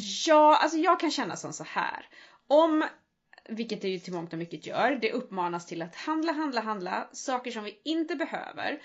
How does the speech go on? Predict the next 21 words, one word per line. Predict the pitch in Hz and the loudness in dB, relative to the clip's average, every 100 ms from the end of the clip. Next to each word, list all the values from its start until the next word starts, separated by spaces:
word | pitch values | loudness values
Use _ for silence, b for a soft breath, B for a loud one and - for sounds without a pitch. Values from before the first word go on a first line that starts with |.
| b | b
saker | - 233 220 190 | -8 -4 -4 -6
som | 190 | -8
vi | - _ | -12 _
inte | 294 294 277 | -2 -2 -2
har | |
tänkt | 269 190 170 | -6 -8 -8
att | 165 | -10
köpa. | - 165 - - - 254 - - - 175 - _ - 240 | -8 -8 -10 -6 -4 -6 -10 -20 -16 -16 -16 _ -10 -6
Utan | 240 220 | -4 -4
att | 214 | -4
vi | 202 | -6
köper | - 240 185 185 | -2 0 0 -2
det | 170 165 | -8 -4
bara | 233 226 196 196 | 0 2 2 0
för | 196 | -4
att | 175 | -6
det | 175 | -4
är | - 165 | -4 -6
billigt, | 165 247 262 254 302 302 | -6 -4 -2 0 -2 -2
att | 202 | -6
vi | 185 | -8